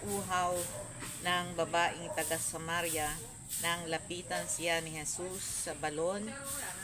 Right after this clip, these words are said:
para humingi ng tubig. Naroon siya sa kainitan ng panahon. Ito ay nasa Juan, ah, chapter five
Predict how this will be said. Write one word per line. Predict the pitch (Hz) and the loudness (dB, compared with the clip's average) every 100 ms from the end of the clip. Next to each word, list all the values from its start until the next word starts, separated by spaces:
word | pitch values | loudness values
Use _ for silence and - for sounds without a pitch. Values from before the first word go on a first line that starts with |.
| - - - - | -8 -8 -10 0
para | 185 208 208 | 4 6 4
humingi | 196 196 185 196 185 | 0 -2 2 2 2
ng | 170 165 | 0 -2
tubig. | 208 220 170 131 - - - 143 220 226 | -2 -2 -2 -2 -4 -4 -6 -8 -10 -4
Naroon | 180 196 196 180 180 | 2 4 4 0 0
siya | 170 175 175 175 | 0 2 4 4
sa | 170 185 160 151 - - - | 2 0 2 0 -2 -6 -4
kainitan | 175 170 180 202 202 - 185 185 185 190 - - - - - | -4 -4 -2 -2 0 2 2 2 -4 -10 -12 -12 -12 -12 -4
ng | 180 - - | -2 0 0
panahon. | 170 160 165 202 180 127 - 220 - - - - - | 0 0 -2 -2 -2 -6 -10 -12 -14 -14 -12 -12 -6
Ito | 160 | -2
ay | 160 | 0
nasa | 170 170 175 | 0 0 -2
Juan, | 170 165 175 170 165 165 165 - - - - - | -4 0 2 4 2 -2 -8 -10 -12 -12 -12 -6
ah, | 156 156 147 147 | -4 -2 -2 -4
chapter | - 175 - 170 160 | -2 -2 0 -2 -2
five | - 165 190 208 | 2 4 4 0